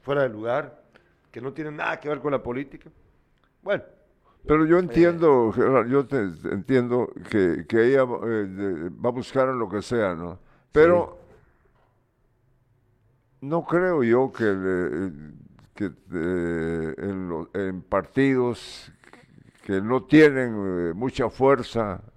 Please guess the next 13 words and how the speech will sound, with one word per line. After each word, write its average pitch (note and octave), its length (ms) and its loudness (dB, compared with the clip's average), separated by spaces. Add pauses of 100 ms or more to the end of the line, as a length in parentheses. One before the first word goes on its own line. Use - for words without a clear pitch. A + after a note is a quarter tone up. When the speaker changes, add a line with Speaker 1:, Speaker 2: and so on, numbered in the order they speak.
(160)
Speaker 2:
electoral, G#2 680 -2 (540)
pues F2+ 200 -2
vaya, G2+ 580 2
eh, - 100 -4
ella, G#2 560 0 (260)
eh, E2 180 -4 (100)
tenga B2 320 -2
posibilidades A#2+ 880 2
de G2+ 100 4
ganar, C3+ 320 0
lo C3 160 0
que B2+ 200 0
te, G2+ 260 -2